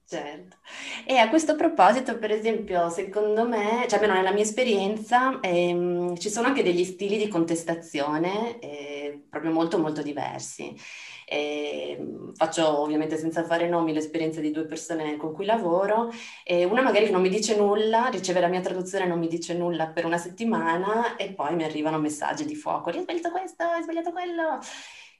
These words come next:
E tu dici: "Ok". E, e invece un'altra persona, che tra l'altro è una persona che sa l'inglese benissimo, eh, però dice: "Guarda, potrei anche farmele le traduzioni,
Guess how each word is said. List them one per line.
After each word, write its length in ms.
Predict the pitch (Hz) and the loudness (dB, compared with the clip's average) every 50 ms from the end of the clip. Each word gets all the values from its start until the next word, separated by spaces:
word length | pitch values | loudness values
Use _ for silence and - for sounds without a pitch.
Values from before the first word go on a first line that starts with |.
| _ _ _ | _ _ _
E 80 | - | -10
tu 60 | - | -10
dici: 160 | 160 151 - 170 | -8 -8 -8 -8
"Ok". 140 | 165 - 214 220 - - - - _ - 165 165 151 156 - - - - _ _ _ _ _ _ _ | -8 -6 -6 -6 -6 -6 -10 -14 _ -20 -20 -20 -18 -20 -20 -20 -20 -20 _ _ _ _ _ _ _
E, 360 | - 175 165 165 165 165 175 - | -10 -6 -6 -4 -4 -4 -2 4
e 60 | - | 4
invece 260 | 330 - - - 202 | 6 6 6 4 2
un'altra 240 | 180 175 170 214 208 | 2 2 2 2 2
persona, 320 | 208 220 214 - 226 190 | 2 0 0 0 0 0
che 100 | 175 175 | 0 0
tra 140 | 170 175 175 | 2 2 4
l'altro 320 | 175 185 175 170 175 156 147 | 6 6 4 4 2 0 0
è 40 | |
una 120 | 151 160 156 | 0 0 -2
persona 300 | 160 165 - 196 220 233 | -2 -4 -4 -2 -2 -2
che 160 | 208 165 147 | -2 -2 -4
sa 120 | - - | -2 -2
l'inglese 440 | 156 160 160 165 180 196 240 240 - - | 0 2 2 2 2 2 0 -2 -6 -4
benissimo, 960 | 139 156 151 151 147 147 147 - - - 180 190 214 240 294 359 359 - - | -2 0 0 0 0 -2 -4 -6 -8 -8 -6 -4 -2 0 0 -2 -2 -6 -8
eh, 420 | - 165 165 165 160 165 165 165 - | -4 -2 -2 0 0 0 -2 -2 -2
però 200 | - 202 208 208 | 0 2 2 4
dice: 220 | 180 180 170 185 | 4 2 0 0
"Guarda, 240 | 175 175 165 160 160 | 4 4 4 4 4
potrei 240 | - 185 - 214 214 | 2 0 0 0 0
anche 120 | 226 208 | 0 0
farmele 340 | 180 - 160 175 175 160 156 | 2 2 2 2 2 0 0
le 100 | 151 151 | -2 -2
traduzioni, 1000 | 151 147 151 151 151 151 - - 156 147 143 151 160 175 202 226 269 302 302 | -2 -2 -4 -4 -4 -6 -8 -8 -8 -6 -6 -4 -4 -4 -4 -2 -4 -4 -6